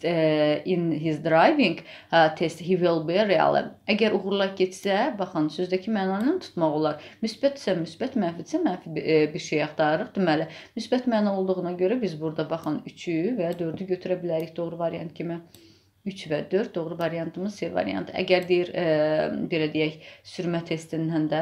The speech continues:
belə, e, sürücülük testindən yaxşı keçsə, o həqiqətən xoşbəxt və sevincli olacaq təbii ki. E, what do you want to do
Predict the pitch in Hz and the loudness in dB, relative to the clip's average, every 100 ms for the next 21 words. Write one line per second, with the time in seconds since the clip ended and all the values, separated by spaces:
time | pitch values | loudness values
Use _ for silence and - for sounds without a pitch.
0 | 165 156 151 - 156 147 160 156 160 170 | -2 0 0 0 -2 -2 -4 -8 -8 -6
1 | 160 - 165 151 160 160 180 180 170 - | -8 -4 0 2 2 -2 -6 -6 -8 -4
2 | 254 185 180 165 165 160 160 156 165 - | -4 -2 0 0 -2 -4 -4 -6 -12 -6
3 | 214 - 156 170 165 147 151 175 165 165 | -6 -4 -8 -8 -6 -6 -6 -4 -4 -6
4 | 160 - 156 156 156 170 - - - - | -10 -10 -8 -8 -6 -8 -8 -14 -14 -4
5 | - 196 196 208 370 - 196 170 160 165 | 8 8 8 6 2 4 4 6 4 2
6 | 160 - 185 165 151 151 147 180 | 0 2 2 2 2 4 6 4